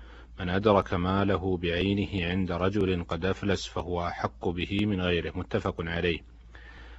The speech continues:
ففي الحديث إثبات الحكم بالتفليس لمن كثرت ديونه،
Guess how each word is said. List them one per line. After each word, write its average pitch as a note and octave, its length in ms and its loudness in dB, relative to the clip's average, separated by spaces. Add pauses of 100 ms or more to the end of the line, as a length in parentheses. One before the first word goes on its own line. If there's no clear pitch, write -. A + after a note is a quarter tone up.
(160)
ففي G2 200 2
الحديث A2+ 600 6
إثبات G#2 500 4
الحكم G#2 640 2
بالتفليس G2+ 960 2
لمن F#2+ 340 2
كثرت F#2+ 480 2
ديونه، G2 880 4